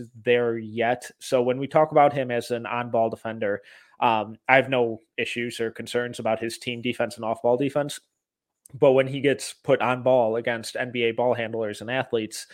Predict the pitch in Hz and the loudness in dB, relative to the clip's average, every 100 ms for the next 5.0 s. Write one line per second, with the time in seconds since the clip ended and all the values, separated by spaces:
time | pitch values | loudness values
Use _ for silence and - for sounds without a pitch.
0 | - - _ - 127 139 139 143 135 - | -20 -20 _ -16 -4 0 0 0 -2 -8
1 | - 139 131 123 120 - _ _ _ - | -6 -2 0 0 -2 -8 _ _ _ -14
2 | - 131 135 139 135 135 135 120 127 151 | 0 2 4 2 2 2 0 0 0 0
3 | 156 175 170 127 123 127 135 127 127 120 | 0 -2 0 -4 -4 -4 -2 -2 -4 -4
4 | 113 107 101 104 - 104 - 101 - | -4 -6 -8 -14 -12 -12 -10 -12 -10